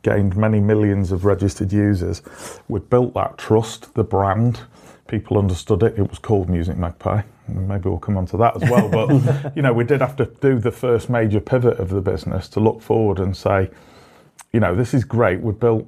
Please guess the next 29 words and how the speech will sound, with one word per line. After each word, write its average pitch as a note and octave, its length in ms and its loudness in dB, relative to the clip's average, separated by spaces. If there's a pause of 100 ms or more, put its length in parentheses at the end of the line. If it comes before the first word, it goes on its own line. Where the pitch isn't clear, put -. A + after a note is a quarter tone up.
(100)
you G2+ 80 -2
know, F#2 280 0
a G#2+ 140 0
business G2 460 0
at G2 160 -2
scale, F#2+ 440 0
but F#2 180 -4
we G#2+ 100 2
do A2+ 180 2
need G2+ 180 2
to G2+ 100 -2
recognise F#2+ 360 -2
it's - 140 -6
not C3 140 0
gonna G#2+ 100 0
be F#2 80 4
around F#2 380 0
forever. F#2 340 -2
We're G2+ 140 0
not G#2+ 180 0
gonna G#2 140 0
be G2 100 0
able F#2+ 120 2
to - 100 -12
continue G2 500 -2
to F#2 120 -6
grow F#2 360 -2
and F2+ 140 -4
prosper." - 500 -6